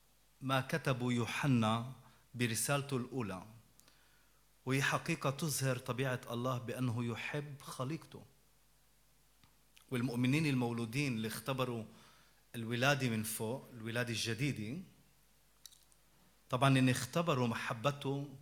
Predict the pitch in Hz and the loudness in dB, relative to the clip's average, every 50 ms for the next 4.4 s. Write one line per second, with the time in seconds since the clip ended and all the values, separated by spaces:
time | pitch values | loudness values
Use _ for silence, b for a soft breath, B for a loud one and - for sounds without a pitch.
0 | - - - _ _ _ _ _ _ _ _ _ - 117 120 113 - - 165 147 | -20 -20 -20 _ _ _ _ _ _ _ _ _ -10 -6 -4 -2 0 0 -2 -4
1 | - - 147 143 147 147 139 135 123 110 - 127 170 170 127 107 98 101 110 127 | -4 -4 -4 -2 -2 -4 -4 -4 -4 -4 -2 0 2 2 2 2 2 0 -2 -4
2 | 143 135 - - - - - _ _ _ B B B B B B B B B B | -6 -8 -12 -18 -20 -20 -20 _ _ _ B B B B B B B B B B
3 | _ _ _ _ _ _ _ _ _ _ _ _ - 120 - - 208 208 170 147 | _ _ _ _ _ _ _ _ _ _ _ _ -6 -4 -2 0 0 0 2 2
4 | 156 156 151 156 156 147 - | 2 0 0 -2 -4 -6 -10